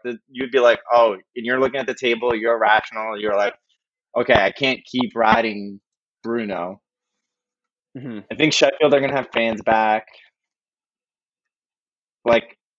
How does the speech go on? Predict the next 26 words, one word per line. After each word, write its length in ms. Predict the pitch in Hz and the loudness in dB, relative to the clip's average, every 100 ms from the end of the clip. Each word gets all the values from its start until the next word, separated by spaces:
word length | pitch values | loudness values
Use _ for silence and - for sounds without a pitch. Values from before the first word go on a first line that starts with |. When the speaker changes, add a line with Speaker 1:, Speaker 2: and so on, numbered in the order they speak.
| _ _ _ _ _ _ _ _ _ _ _ _ _ _ | _ _ _ _ _ _ _ _ _ _ _ _ _ _
Speaker 1:
I 80 | 120 | -4
just 140 | 135 139 | -4 -4
think 140 | 135 | -2
<laughs> 0 | |
they're 220 | 113 - | -2 0
gonna 160 | 180 147 123 | 0 0 0
win 120 | 165 | -2
it. 160 | 156 - 143 | -2 -4 -6
<laughs> 160 | - | -4
You 240 | 147 160 180 | -4 -2 -2
know 140 | 160 | -2
what 100 | 151 | -2
I 80 | 143 | -2
mean? 220 | 151 170 185 233 - 151 - | -4 -6 -12 -14 -20 -8 0
Like, 160 | 143 | 4
it's 160 | 147 147 | 4 4
like, 160 | 160 - - _ - | 2 2 -8 _ -10
it's 120 | 131 | -2
like 140 | 143 - | -2 0
they, 280 | 147 143 - - | 0 -2 -8 -18
they, 420 | 131 123 147 131 _ | -6 0 0 -2 _
they 200 | 135 160 | 0 2
look 400 | 160 147 139 170 - | 2 2 0 -2 -4
so 380 | - 143 147 | -4 2 2
bad 460 | 147 117 110 139 160 | 4 4 4 0 -4
that 120 | 139 | -6